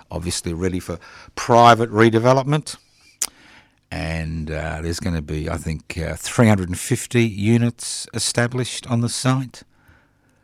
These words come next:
Two hundred and fifty will belong to the private developer who puts out the money. Hundred, hundred will be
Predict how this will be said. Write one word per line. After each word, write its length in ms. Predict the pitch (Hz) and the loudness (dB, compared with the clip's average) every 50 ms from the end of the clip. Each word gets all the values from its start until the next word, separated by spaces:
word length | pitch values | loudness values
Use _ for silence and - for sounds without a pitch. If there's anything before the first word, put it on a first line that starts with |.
| _ _ _ _ _ | _ _ _ _ _
Two 120 | - - 139 | -2 2 2
hundred 140 | 117 107 101 | 4 4 2
and 120 | 95 92 | -2 -2
fifty 340 | - - 117 - - - 107 | -2 -2 -2 -2 -2 -2 -2
will 120 | 101 95 | -2 -2
belong 680 | 80 87 85 85 87 90 92 98 104 104 110 113 107 104 | 0 0 0 0 2 2 2 2 2 0 0 -2 -4 -6
to 160 | - - 98 | -8 -10 -10
the 80 | 98 90 | -10 -8
private 480 | - - 107 104 110 107 110 107 - | -4 -2 -2 -2 -2 -2 -6 -6 -6
developer 560 | - 101 101 110 113 120 123 - - 127 123 | -6 -4 -2 -2 -2 -2 -4 -6 -6 -8 -6
who 140 | 110 113 98 | -4 -4 -4
puts 280 | - - 107 - - 110 | -4 -6 -8 -6 -4 -4
out 140 | 104 98 - | -4 -2 -2
the 80 | 101 | -2
money. 400 | 101 104 113 120 131 135 139 - _ _ _ _ _ - _ _ _ | -2 0 0 -2 -2 -4 -6 -8 _ _ _ _ _ -20 _ _ _
Hundred, 420 | - 117 117 113 117 113 110 113 - - - _ | -4 -2 -2 0 0 -2 -2 -4 -6 -10 -18 _
hundred 640 | _ - - 135 139 131 110 90 80 76 - - - _ _ _ _ _ _ _ _ _ _ _ _ _ _ _ _ - - _ | _ -2 2 6 6 6 6 4 2 -2 -2 -6 -16 _ _ _ _ _ _ _ _ _ _ _ _ _ _ _ _ -8 -8 _
will 220 | - 95 92 95 92 | -6 -4 -4 -4 -2
be 560 | 87 92 92 92 90 92 90 92 90 - | -2 -2 0 0 0 0 -2 -4 -6 -10